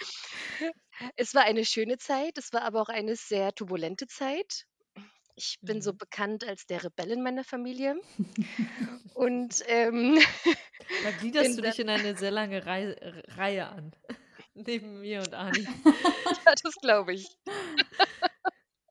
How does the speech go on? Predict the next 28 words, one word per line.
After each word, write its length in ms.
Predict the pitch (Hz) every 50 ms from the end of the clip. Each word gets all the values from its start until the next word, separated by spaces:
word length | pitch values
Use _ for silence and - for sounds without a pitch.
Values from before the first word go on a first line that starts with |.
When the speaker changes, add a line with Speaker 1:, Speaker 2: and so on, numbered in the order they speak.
| _ _ _ - - _ _ - 415 494 453 415 - - - - - - - - -
Speaker 1:
Ja, 200 | - 233 214 208
von 160 | - - 190
Annis 340 | - 190 202 226 220 - -
Rebellion 460 | 202 185 - 190 190 190 185 185 180
weiß 300 | 170 156 151 170 - -
ich 120 | 180 - -
ja. 100 | 190 190
<laughs> 1500 | - - - - 320 - - - 277 - - - 349 392 359 - 320 415 427 - - 349 415 403 - - - - - - 349 - _ _ _ _ _ - 330 - _ - -
Speaker 2:
<laughs> 380 | 453 440 - 381 359 330 392 381
Speaker 1:
Da 100 | 233 233
kann 200 | - 262 254 240
ich 160 | 247 240 -
mich 160 | 247 240 233 -
sehr 240 | - 240 226 220
gut, 300 | 202 220 226 196 - -
äh, 280 | 208 - 185 185 190 185
anstellen, 560 | - - 170 196 - - - 165 151 151 151 160
ja. 200 | 165 160 156 165 190 - _ -
Also, 300 | - 196 190 185 180 - 175
das 440 | - 185 175 - - - - - - 143 -
passt 280 | - 196 202 185 - -
in 100 | - 160
eine 260 | - 156 165 175 156
Reihe. 380 | 160 151 156 151 147 160 202 226 _ _ _ - - - - - - - - - - - - - - - _ _ _ _ _ _ _ _ _ _ _ _
Ja, 260 | - 320 370 185 156
genau. 340 | 151 - 247 262 247 185 165
Also, 280 | - - 208 208 - 247
so, 460 | 214 - - 247 247 254 254 247